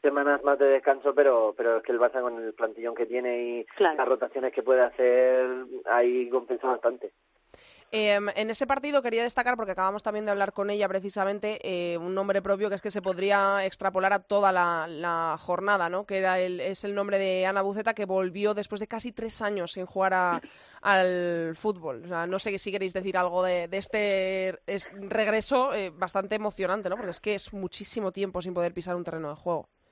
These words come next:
Speaker 2: A mí la verdad es que me emocionó particularmente
Speaker 3: Mm.
Speaker 2: porque yo cuando jugaba en el Amigos del Duero
Speaker 3: Ujú.
Speaker 2: jugué mucho contra Buceta. Ella es de, de Cangas y
Speaker 3: Sí.
Speaker 2: jugaba en el, en el Olivo.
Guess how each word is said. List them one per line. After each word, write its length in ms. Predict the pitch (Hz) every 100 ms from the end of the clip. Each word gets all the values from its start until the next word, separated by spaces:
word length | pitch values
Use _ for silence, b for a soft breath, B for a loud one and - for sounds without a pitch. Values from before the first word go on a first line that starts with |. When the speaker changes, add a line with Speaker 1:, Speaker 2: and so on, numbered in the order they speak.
| -
Speaker 2:
A 140 | -
mí 100 | 208
la 120 | 226 226
verdad 180 | 220
es 80 | 220
que 120 | 254
me 200 | 247 226
emocionó 600 | 208 202 202 202 196 202
particularmente 920 | 202 233 240 226 233 226 233 240 240 240
Speaker 3:
Mm. 40 |
Speaker 2:
porque 680 | - 208 202 202 196 190 190
yo 420 | 180 214 220 214 -
cuando 280 | 214 208 208
jugaba 640 | 214 208 208 214 214 214
en 80 | 214
el 80 | 226
Amigos 280 | 208 214
del 140 | 214 214
Duero 300 | 220 220 220 b b b
Speaker 3:
Ujú. 100 | 214
Speaker 2:
jugué 460 | 233 220 214 214 214
mucho 400 | 226 233 - 196
contra 680 | 190 185 185 180 180 175 170
Buceta. 580 | 185 - 220 214 220 -
Ella 240 | 196 196 202
es 80 |
de, 680 | 196 208 202 196 196 190 180 b b -
de 120 | 220
Cangas 440 | 220 220 240 220 240
y 60 | 214
Speaker 3:
Sí. 60 | -
Speaker 2:
jugaba 280 | 196 202
en 60 | 202
el, 340 | 196 196 185 -
en 120 | 202
el 80 | 196
Olivo. 360 | 190 214 208